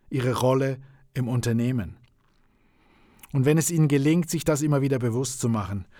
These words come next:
dann wird es Ihnen auch leichter fallen, die Dinge, die Ihnen widerfahren und die Probleme und Herausforderungen und Konflikte, die Ihnen begegnen, nicht so ganz persönlich zu nehmen, sondern stattdessen zu erkennen,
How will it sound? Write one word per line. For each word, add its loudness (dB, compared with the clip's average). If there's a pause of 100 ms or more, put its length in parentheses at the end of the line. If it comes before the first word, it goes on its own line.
(160)
dann -2
wird 0
es -4
Ihnen -2
auch -2
leichter -2
fallen, 0 (300)
die 0
Dinge, 4
die 0
Ihnen 2
widerfahren 2
und 0
die -2 (220)
Probleme 2
und 2
Herausforderungen 2
und -6
Konflikte, 0 (260)
die -2
Ihnen 0
begegnen, 0 (420)
nicht -2
so 2
ganz 0
persönlich 0
zu -4
nehmen, -6 (800)
sondern 0
stattdessen -2
zu -4
erkennen, -2